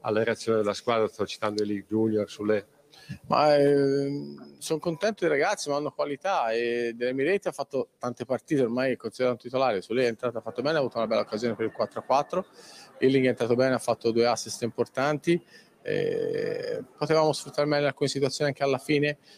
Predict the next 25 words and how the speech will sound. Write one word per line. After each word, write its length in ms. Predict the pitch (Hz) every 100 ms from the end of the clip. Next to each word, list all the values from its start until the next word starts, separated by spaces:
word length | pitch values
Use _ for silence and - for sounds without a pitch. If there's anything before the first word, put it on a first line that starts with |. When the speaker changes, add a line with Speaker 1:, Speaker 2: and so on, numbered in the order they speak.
| _
Speaker 2:
eh, 160 | - 101
però 240 | - 117
direi 280 | 107 117 120
che, 720 | 117 123 120 117 110 117 110 104 - - - 52 52 - - _ _ - - -
che 100 | -
si 80 | 117
sono 180 | - 123
ben 120 | 127
comportati 920 | - 117 135 - 151 151 131 127 120 117
con 80 |
la 80 | 120
spensieratezza, 960 | - 123 113 127 127 135 139 131 - 135
la 80 | 117
tecnica 840 | 120 123 - 143 139 160 151 120
e 120 | 107
l'energia 440 | 110 110 107 117 117
mentale 640 | 127 123 123 127 135 120 _ - - _
che 60 | 110
in 60 |
quel 140 | 110 120
momento 360 | 117 120 123
la 60 | 117
squadra 260 | - 110
aveva 140 | 107 95
bisogno. 400 | 98 107 98 98